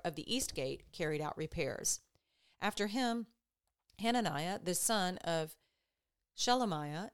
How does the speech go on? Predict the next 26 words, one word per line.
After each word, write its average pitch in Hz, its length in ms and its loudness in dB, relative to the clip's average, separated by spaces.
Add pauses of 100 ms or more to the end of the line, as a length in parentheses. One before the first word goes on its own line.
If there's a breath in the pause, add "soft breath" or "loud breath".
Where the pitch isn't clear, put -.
and 170 520 -2
Hanun, 185 560 -2 (100)
the 170 140 0
sixth - 360 2
son 180 400 0
of 165 220 -4 (140)
Zelaph, 170 680 0 (380)
repaired 214 400 6
another 190 300 0
section. - 580 -4 (300)
After 156 260 -4
him, 196 440 -2 (520)
Meshullam, 180 520 2 (120)
the 180 120 2
son 185 460 2
of 170 280 0 (1500)
Berechiah, 190 760 2 (160)
carried 196 360 0
out 175 160 0
repairs 196 640 0
in 185 100 -2
front 180 200 -2
of 175 80 -4
his 190 220 -2
own 262 180 -2
quarters. 127 540 -2